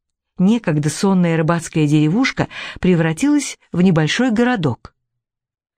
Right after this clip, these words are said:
По тротуарам прогуливаются молодые женщины в красивых куртках и пальто, у них в руках дизайнерские сумки.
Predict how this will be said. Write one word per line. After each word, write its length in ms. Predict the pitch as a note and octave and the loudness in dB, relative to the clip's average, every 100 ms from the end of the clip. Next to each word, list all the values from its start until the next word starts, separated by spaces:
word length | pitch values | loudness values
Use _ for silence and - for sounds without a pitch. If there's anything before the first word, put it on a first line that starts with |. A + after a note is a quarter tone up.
| _ _ _ - | _ _ _ -6
По 100 | - | -2
тротуарам 600 | E3 E3 E3 F#3 A3+ E3 | 0 0 2 2 0 0
прогуливаются 720 | D3+ C#3+ D#3 D3 D3 - D3+ | 0 2 2 2 0 -2 0
молодые 440 | C#3+ C#3 C3 C#3 | 0 0 0 0
женщины 640 | B2+ D#3+ G#3+ - G#3+ G3+ - _ | 0 0 0 0 0 0 -4 _
в 80 | - | -6
красивых 480 | E3+ E3 - D#3+ D3 | -2 -2 0 0 -2
куртках 460 | - E3 - D#3 D#3 | -2 -4 -2 -2 0
и 40 | |
пальто, 500 | D#3 D#3 D3+ D#3 D#3 - - - - | 0 0 2 -2 -2 -10 -20 -14 0
у 80 | G3+ | 2
них 260 | B3+ C4 | 2 0
в 40 | E3 | -2
руках 320 | D3+ F#3+ G#3+ | 0 0 0
дизайнерские 800 | D#3 C#3+ C#3 D3 E3 D#3+ - A3+ | 2 0 0 0 -2 -4 -4 -4
сумки. 560 | - E3+ C#3+ - - | -2 -2 -2 -6 -16